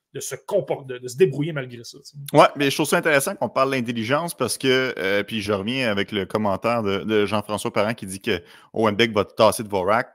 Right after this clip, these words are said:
Speaker 2: Dvorak a encore une année de contrat, donc, euh, on verra quand même quelle sera la situation avec le Canadien l'année prochaine, mais ça reste qu'il y a beaucoup de joueurs de centre. Euh, Nick Suzuki, on s'entend, même pas de question. Kirby Dach, s'il revient en santé, je pense que le, le plan d'organisation, c'est de le placer dans le centre de deuxième trio.
Speaker 1: Ouais.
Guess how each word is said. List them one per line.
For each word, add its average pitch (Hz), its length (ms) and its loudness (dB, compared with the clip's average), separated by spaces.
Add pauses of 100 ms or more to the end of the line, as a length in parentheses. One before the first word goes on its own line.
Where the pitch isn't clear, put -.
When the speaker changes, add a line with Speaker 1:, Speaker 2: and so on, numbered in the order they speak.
(200)
Speaker 2:
Dvorak 107 400 -2
a 104 60 -4
encore 113 220 -6
une 104 80 -6
année 98 120 -6
de 104 60 -16
contrat, 107 400 -8
donc, 98 340 -8
euh, 92 120 -4 (340)
on 101 80 -6
verra 101 200 2
quand 110 200 0
même 113 200 -4
quelle 101 200 -4
sera 113 200 -6
la 104 140 0
situation 117 460 -4
avec 107 120 -8
le 98 80 -10
Canadien 101 360 -6
l'année 110 160 -6
prochaine, 98 380 -6
mais 127 120 -4
ça 120 160 2
reste 139 160 0
qu'il 127 100 -2
y 104 40 -2
a - 20 -10
beaucoup 123 200 -12
de 139 40 -10
joueurs 143 200 2
de 104 100 0
centre. 98 260 -8 (460)
Euh, 92 580 4
Nick 107 160 -4
Suzuki, 123 540 -4 (240)
on - 160 -12
s'entend, 101 340 -8 (260)
même 98 120 -20
pas - 80 -20
de - 40 -20
question. - 280 -14 (480)
Kirby 120 340 4
Dach, 120 300 4 (140)
s'il - 220 -6
revient 101 280 0
en 110 80 -2
santé, 110 560 -6 (140)
je - 100 -20
pense 110 240 -2
que 107 80 -6
le, 98 300 -2
le 92 120 -8
plan 107 220 -4
d'organisation, 98 600 -6
c'est 123 120 -10
de 101 40 -8
le 95 60 -4
placer - 300 -8
dans 113 80 -4
le 92 60 -6
centre 110 260 -4
de 101 60 -2
deuxième 92 340 -6
trio. - 300 -14
Speaker 1:
Ouais. 127 80 -18